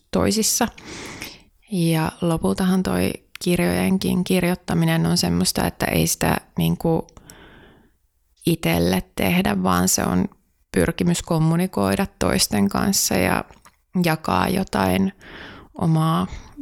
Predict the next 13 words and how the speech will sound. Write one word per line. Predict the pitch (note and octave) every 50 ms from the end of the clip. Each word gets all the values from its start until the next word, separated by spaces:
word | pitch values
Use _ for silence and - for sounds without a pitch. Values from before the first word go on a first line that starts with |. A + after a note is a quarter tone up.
| B3 A3+ A3 - _ _ _ _ _ - - -
semmoista | - F3+ F3 F3+ G3 G3+ G3 - - G3+ G3 - -
omaa | - F3 E3+ E3+ E3+ F3 F#3+ - - _ _ _ _ _ _ - B3 C4 C4+ _ _ _ - - - - - - _ _
tarinaa. | - - C#3+ D3 D3+ E3 E3 E3+ - - C2 - -
Tai | - F3+ E3 E3 E3+ - - - - - - - -
ehkä | - E3 - - F3
se | - - E3+
on, | E3+ E3+ E3+ - - F#3+ - - - F#3+ F3+
voi | F3 E3+ E3+ E3
olla | E3 D#3 D#3+ D#3+
sit | - - - - -
jonkinlaista | D#3 D#3 D#3 D#3 D#3 D#3 - E3 - - -
semmoista, | - - D3 D3 F3 F3 - - - - - - _ _ - -
niinku, | E3+ D#3+ E3 - E3 - E3+ D#3+